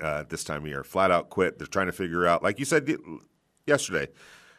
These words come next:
how am I gonna get through the rest of the season not getting hurt so that I can enjoy my off season?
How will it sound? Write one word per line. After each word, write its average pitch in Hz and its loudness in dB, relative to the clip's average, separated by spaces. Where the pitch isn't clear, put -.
how 120 8
am 143 8
I 139 10
gonna 113 2
get 110 6
through 104 -4
the 101 6
rest 98 6
of 101 -6
the 95 0
season 85 0
not 82 2
getting 80 0
hurt 80 0
so - -2
that 82 4
I 78 4
can 80 -4
enjoy 82 4
my 76 0
off 76 2
season? 69 -10